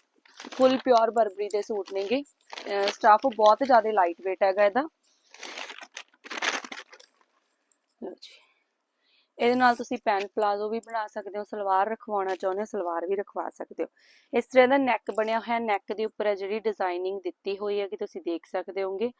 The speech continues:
ਬਹੁਤ ਸੋਹਣੀ ਮਤਲਬ ਫਿਨਿਸ਼ਿੰਗ ਪੱਟੀ ਨਾਲ, ਪੱਟੀਆਂ ਨਾਲ ਇਹਦੀ ਡਿਜ਼ਾਈਨਿੰਗ ਦਿੱਤੀ ਹੈਗੀ। ਤੇ ਪਲੱਸ ਨੈਕ ਦੇ ਉੱਪਰ ਸਾਰੀ ਲੈਸ ਹੈਗੀ, ਸੈਂਟਰ ਦੇ ਵਿੱਚ ਲੈਸ ਹੈਗੀ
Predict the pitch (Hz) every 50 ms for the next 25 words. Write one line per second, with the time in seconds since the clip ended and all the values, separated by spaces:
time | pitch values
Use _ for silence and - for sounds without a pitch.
0 | _ _ _ _ _ _ _ _ - 190 220 220 233 240 - 262 240 233 240 240
1 | 233 233 - 220 214 208 190 190 214 208 208 208 208 208 208 208 - - 208 196
2 | 196 - - 226 233 220 233 220 - - 196 196 196 196 190 190 196 - - 202
3 | - - 202 196 190 190 185 180 180 180 180 202 208 190 190 170 175 170 170 170
4 | 180 180 180 175 - - _ - 202 202 202 196 175 214 247 - _ _ _ _
5 | _ _ _ _ _ _ _ _ _ _ _ _ - 233 226 220 220 226 - 226
6 | 233 233 - - 247 233 214 196 - - 226 190 226 220 214 _ - 214 208 -
7 | 220 196 185 190 208 214 196 180 170 170 175 - - 202 196 190 202 220 233 226
8 | _ _ _ - - 240 214 190 180 180 190 196 185 202 202 196 214 208 - 226
9 | 214 214 202 196 190 196 - - 208 202 185 208 233 277